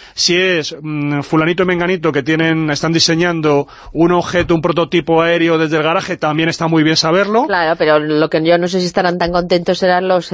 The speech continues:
Speaker 2: diferentes ejércitos correspondientes que tengan ahí sus diseños guardados y que estos satélites los des-, los saquen a la luz.
Speaker 1: Claro, ellos también piensan que pueden tener buenos clientes a partir de eso, justo de esa línea, porque ellos, ya digo, que trabajan también para la seguridad,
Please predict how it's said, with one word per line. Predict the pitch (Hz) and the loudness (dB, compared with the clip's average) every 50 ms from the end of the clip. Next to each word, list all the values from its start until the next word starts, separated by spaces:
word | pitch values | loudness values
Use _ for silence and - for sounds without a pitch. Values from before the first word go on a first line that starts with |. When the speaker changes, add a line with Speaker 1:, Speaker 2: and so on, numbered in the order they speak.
| 156 139 | -4 -2
Speaker 2:
diferentes | 147 139 - - 143 147 147 147 151 151 - | -2 -2 0 0 0 0 0 0 0 0 0
ejércitos | 165 156 - 156 - - 156 - 165 147 | 0 -2 -4 -6 -8 -8 -6 -4 -4 -4
correspondientes | - - 156 156 156 - - 160 147 151 160 170 175 160 - 143 - - | -2 -4 -2 -4 -4 -4 -2 -4 0 2 2 0 0 2 0 -2 -2 0
que | - 120 | -4 -4
tengan | - 147 143 143 143 139 143 | -2 -2 -2 0 0 0 0
ahí | 143 151 151 | 0 0 0
sus | 139 - 139 131 127 | -2 -2 -4 -6 -4
diseños | 131 123 123 - 143 139 139 139 143 | -4 -4 -2 -2 0 0 0 0 0
guardados | 139 143 139 139 143 151 151 151 151 165 180 214 208 - | 0 0 -2 0 0 -2 -2 -2 -2 -4 -4 -4 -6 -8
y | 147 131 | -8 -6
que | - - 127 123 117 117 113 113 113 110 110 110 78 - | -2 -2 0 2 2 2 2 2 0 0 -2 -2 -4 -4
estos | - - 127 123 - - 147 - | -2 -2 -2 -2 0 -2 -2 0
satélites | - 131 120 - 143 139 139 135 - - 151 147 | 0 0 0 0 0 -2 -2 -2 -2 -2 0 2
los | 151 151 156 151 | 2 2 0 0
des-, | 143 123 123 - - - - | 0 -2 -2 -2 -8 -10 -6
los | - 151 143 | -4 -2 -2
saquen | - - - 143 127 | -2 -2 -2 -2 -2
a | 117 | -2
la | 113 117 117 | -2 -2 -2
luz. | 127 175 170 - _ - - | -2 -4 -6 -6 _ -10 -4
Speaker 1:
Claro, | - 208 214 196 | -2 -2 0 0
ellos | 180 185 202 - | 0 -2 -2 0
también | 233 220 214 208 214 202 | -2 0 0 0 -2 -2
piensan | 208 214 214 208 226 220 | 0 0 0 2 0 0
que | 196 180 | 0 0
pueden | 147 180 180 185 | 0 0 0 0
tener | 175 190 190 196 208 202 | 0 0 0 0 -2 -2
buenos | - 175 165 156 175 190 190 185 - - | -6 -8 -2 0 0 2 0 0 -4 -2
clientes | - 165 175 180 180 185 190 160 | -2 0 2 2 0 0 -2 -2
a | 180 | -2
partir | 147 151 139 120 175 | -4 -4 -2 -2 -2
de | 170 160 | 0 0
eso, | 165 - 170 151 | 0 0 -2 -4
justo | - 170 156 - 151 | -4 -6 -4 -2 -2
de | 139 | 0
esa | - 165 143 | 0 0 0
línea, | 156 185 185 151 | 0 0 0 -2
porque | 143 147 127 156 | -2 -2 -2 0
ellos, | 160 180 175 | 0 2 2
ya | 185 | 2
digo, | 185 180 196 202 | 2 2 2 0
que | 190 | 0
trabajan | 175 - 151 147 170 170 202 196 | -2 -2 0 0 0 0 -2 -2
también | 175 160 156 151 139 | -2 -2 -2 -2 -2
para | 147 135 135 | -2 -2 -2
la | 131 | -2
seguridad, | - - 127 131 127 123 120 110 | -2 0 -2 -2 -2 -2 -4 -6